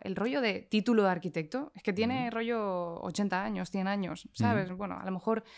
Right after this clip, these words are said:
Speaker 1: vamos a poner ciento cincuenta años, para ser exactos, ¿vale? Em, pero antes, es como, bueno, pues este tío tiene una serie de habilidades y resulta que a lo mejor hace edificios,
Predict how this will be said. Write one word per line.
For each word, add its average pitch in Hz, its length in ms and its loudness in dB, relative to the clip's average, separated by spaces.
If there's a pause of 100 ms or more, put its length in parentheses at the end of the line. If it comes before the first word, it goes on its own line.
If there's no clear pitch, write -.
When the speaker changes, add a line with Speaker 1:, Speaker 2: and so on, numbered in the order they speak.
(360)
Speaker 1:
vamos 226 240 4
a 196 80 4
poner 220 340 4
ciento 214 300 2
cincuenta 202 500 4
años, 165 280 -4
para 175 180 -4
ser 185 180 -6
exactos, 170 520 -8
¿vale? 214 260 0 (580)
Em, 196 840 2 (200)
pero 165 160 -8
antes, 208 420 -8 (360)
es 175 140 -14
como, 170 360 -4
bueno, - 180 -6
pues 180 160 -6
este 165 200 -8
tío 202 160 2
tiene 190 120 2
una 190 100 2
serie 180 220 -2
de 175 40 0
habilidades 180 680 0 (300)
y 190 100 0
resulta 180 300 0
que 180 80 -2
a 175 40 0
lo 175 60 0
mejor 214 240 -4
hace 196 280 -6
edificios, 214 600 -4